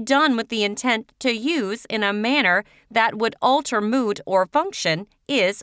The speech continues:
prohibited. Failure by military personnel to comply with the prohibitions contained in this paragraph is a violation of Article ninety-two, Uniform Code of Military Justice.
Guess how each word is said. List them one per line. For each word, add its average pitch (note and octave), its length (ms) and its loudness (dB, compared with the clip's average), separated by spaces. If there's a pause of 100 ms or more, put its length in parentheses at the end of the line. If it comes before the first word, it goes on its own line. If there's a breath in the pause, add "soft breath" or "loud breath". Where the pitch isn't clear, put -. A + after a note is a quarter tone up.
(120)
prohibited. G3 880 -2 (400)
Failure C4 420 4
by A3 240 2
military A3 640 0
personnel G3+ 640 0
to B3+ 140 -6
comply D4+ 560 0
with C4 180 -2
the A#3 100 0
prohibitions A#3 920 -2
contained A#3 540 -4
in A#3+ 240 -2
this F#3 180 -2
paragraph F#3+ 720 2 (260 soft breath)
is D4 200 -2
a E4 80 2
violation C#4 680 2
of G3 200 -2
Article A3 360 2
ninety-two, F#3+ 760 -4 (260 soft breath)
Uniform B3+ 680 0
Code G3+ 500 -2
of A3 200 -2
Military G3+ 580 0
Justice. E3 680 -4